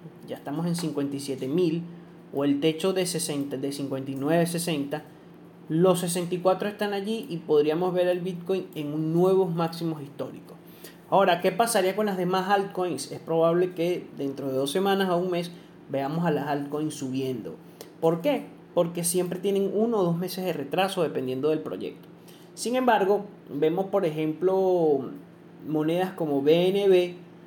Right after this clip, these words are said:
o monedas como Ethereum, en donde el crecimiento ha sido bastante interesante pese a toda la, a todo el panorama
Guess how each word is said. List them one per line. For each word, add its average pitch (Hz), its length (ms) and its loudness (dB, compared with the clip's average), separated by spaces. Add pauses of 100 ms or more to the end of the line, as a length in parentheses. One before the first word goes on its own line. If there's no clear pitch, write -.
(260)
o 156 140 2
monedas 151 840 0
como 135 880 0
Ethereum, 170 640 0 (580)
en 165 120 -2
donde 180 200 2
el 170 80 -2
crecimiento 175 580 0
ha 196 40 -2
sido 202 320 0
bastante 208 520 -2
interesante 190 760 -4 (420)
pese 208 560 0 (160)
a 165 420 -2
toda 143 220 2
la, 131 320 0 (1200)
a - 80 -12
todo 147 180 2
el 165 100 4
panorama 151 600 2